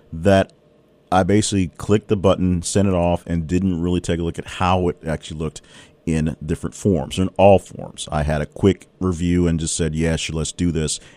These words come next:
and was planning on having the next thing be a little bit better. As I've often said with books in particular, and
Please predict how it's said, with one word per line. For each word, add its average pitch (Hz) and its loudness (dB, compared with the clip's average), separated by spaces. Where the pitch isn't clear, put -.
and 92 0
was 85 -2
planning 120 0
on 104 4
having 95 2
the 80 0
next 87 0
thing 85 0
be 78 -4
a 80 -4
little 73 -8
bit - -10
better. - 2
As 80 -4
I've 76 -2
often 82 -2
said 90 2
with 76 -4
books 101 4
in 82 -2
particular, 110 6
and 98 0